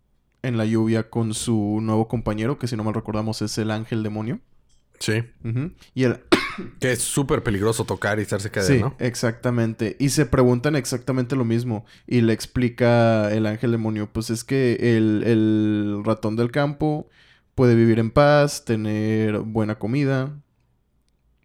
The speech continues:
Speaker 1: Perdón, y no, pero no disfrutaría la buena comida de la ciudad. Y el, eh, ratón de la ciudad disfrutaría la comida, pero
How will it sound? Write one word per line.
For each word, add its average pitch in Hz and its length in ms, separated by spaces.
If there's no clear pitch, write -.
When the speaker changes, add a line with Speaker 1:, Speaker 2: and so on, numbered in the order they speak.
Speaker 1:
Perdón, 127 320
y 127 80
no, 127 480
pero 131 160
no 123 140
disfrutaría 123 440
la 123 80
buena 120 240
comida 110 320
de 110 80
la 104 120
ciudad. 117 440
Y 180 440
el, 127 680
eh, - 680
ratón 113 360
de 110 80
la 110 80
ciudad 151 440
disfrutaría 113 640
la 127 120
comida, 165 420
pero 120 460